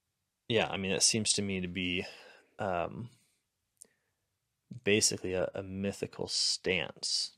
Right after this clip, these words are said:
Like, the given is not really given, it is a fall. Um, now, I'm not trying to speak to any particular experience, 'cause obviously I think that that can be the genuine experience of the body,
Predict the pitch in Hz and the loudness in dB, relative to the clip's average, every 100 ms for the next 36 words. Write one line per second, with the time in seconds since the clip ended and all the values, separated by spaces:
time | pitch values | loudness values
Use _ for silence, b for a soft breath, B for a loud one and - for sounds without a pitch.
0 | _ 90 87 82 - _ _ _ _ _ | _ -4 -4 -6 -14 _ _ _ _ _
1 | _ _ _ _ _ - 101 90 87 87 | _ _ _ _ _ -10 -6 -4 -4 -6
2 | - 110 98 90 90 95 92 - 92 85 | 0 2 4 2 -2 -2 -4 -4 -4 -6
3 | 85 90 85 82 85 - - - - - | -4 -4 -4 -4 -8 -14 -20 -12 -10 -8
4 | - - - - - _ _ _ _ _ | -6 -4 -2 -4 -10 _ _ _ _ _
5 | _ _ - 101 85 90 92 123 _ _ | _ _ -12 -8 -8 -8 -10 -14 _ _
6 | _ b b b _ - 104 107 123 117 | _ b b b _ 4 6 8 6 4
7 | - - 110 104 98 107 95 92 - - | 4 2 0 2 0 0 0 0 -2 -6
8 | 92 90 90 76 - 90 - - 98 95 | -2 0 0 0 0 0 -2 -2 0 2
9 | 87 - 87 87 - - 95 - 95 90 | 0 0 -2 -4 -8 -6 -6 -6 -6 -4
10 | 82 - - _ _ _ _ _ _ _ | -6 -8 -16 _ _ _ _ _ _ _
11 | _ - 104 92 - - - 110 104 101 | _ -4 2 2 0 -6 0 2 4 2
12 | 98 95 92 92 90 90 - - 87 87 | 0 0 0 0 0 -4 -4 -6 -6 -6
13 | - - - 117 - - | -8 -6 4 4 4 0